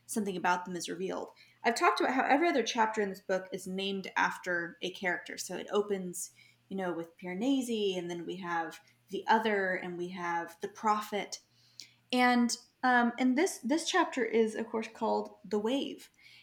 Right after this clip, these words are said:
and which implies to us that the wave is itself a character.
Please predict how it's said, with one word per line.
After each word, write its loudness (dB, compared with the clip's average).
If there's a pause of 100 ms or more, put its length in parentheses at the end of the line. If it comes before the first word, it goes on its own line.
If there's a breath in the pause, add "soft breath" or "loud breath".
(160 soft breath)
and 4 (400)
which 2
implies 4
to 0
us 2
that -8
the -4
wave 0
is 0
itself -2 (140)
a -6
character. -6